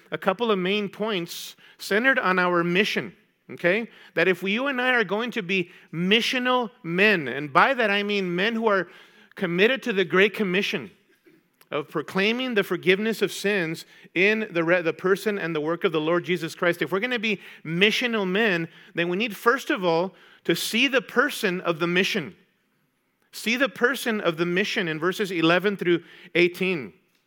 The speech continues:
Uh, this should go without saying. We have a mission to accomplish on earth, brothers. If you are a man who is in Christ here tonight, but we must never lose sight of who this mission is centered upon, who this mission is,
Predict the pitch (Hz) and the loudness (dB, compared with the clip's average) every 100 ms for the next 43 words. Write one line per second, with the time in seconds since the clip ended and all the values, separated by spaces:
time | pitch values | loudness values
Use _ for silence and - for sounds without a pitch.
0 | _ _ _ _ _ - - 135 131 139 | _ _ _ _ _ -20 -20 -16 -12 -12
1 | - 202 185 202 190 190 185 196 202 175 | -8 -4 2 4 4 4 0 -2 -2 2
2 | 190 240 220 185 196 233 208 190 175 185 | 2 2 0 0 -2 -4 -2 -2 0 -4
3 | 180 214 - - - - - 143 147 160 | 0 0 -2 -12 -20 -20 -8 -6 -2 2
4 | 202 214 139 107 90 - - - _ _ | 2 2 -2 -2 -8 -14 -20 -20 _ _
5 | - - 165 196 190 160 160 185 196 156 | -16 -8 -2 2 2 0 -2 0 0 -2
6 | - 160 180 - 175 175 - 175 175 156 | -4 -8 -6 0 0 0 0 -2 -2 -4
7 | 156 175 143 156 160 160 160 160 180 196 | -2 -2 -2 -4 -2 -4 -4 0 2 2
8 | 240 226 233 208 - 226 220 160 - - | -2 -2 -4 -6 0 2 2 0 -6 -16
9 | _ - - - 156 - 196 214 175 185 | _ -20 -20 -6 -4 0 0 0 0 0
10 | 190 220 175 - - 185 196 180 160 139 | 0 -2 -4 -4 -2 0 2 0 -2 -4
11 | 143 117 165 214 185 208 226 196 170 | -6 -4 -2 -2 -2 -2 -2 -2 -4